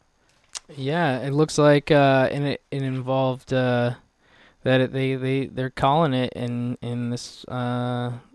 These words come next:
New York Times article that it helps cut off Trump's idea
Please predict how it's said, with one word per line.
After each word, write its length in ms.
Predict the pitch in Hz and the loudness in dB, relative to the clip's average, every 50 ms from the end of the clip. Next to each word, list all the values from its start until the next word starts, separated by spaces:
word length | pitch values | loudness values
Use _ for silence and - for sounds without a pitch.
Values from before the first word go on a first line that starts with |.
| - _ | -20 _
New 120 | - 151 139 | -6 -4 -2
York 200 | 139 135 127 - | -2 -2 -2 -2
Times 280 | - 131 139 151 143 | -4 -4 -4 -2 -2
article 600 | 123 113 117 117 - - - 120 120 120 120 120 113 | -4 -4 -4 -4 -6 -6 -6 -4 -2 -2 -4 -4 -4
that 360 | - 113 117 117 113 113 - - | -4 -4 -2 -2 -2 -4 -6 -6
it 200 | 117 127 123 - | -6 -6 -6 -6
helps 300 | - - 139 143 - - | -2 -2 -2 -2 -2 -4
cut 300 | - - - - 151 147 | -8 -4 2 4 6 6
off 280 | 143 139 139 170 - - | 8 6 6 4 2 -2
Trump's 440 | - - - 151 143 143 - - 139 | -12 -4 0 2 2 2 0 0 2
idea 580 | 127 123 120 127 127 127 123 120 117 123 - | 2 2 2 2 4 4 4 4 2 0 -2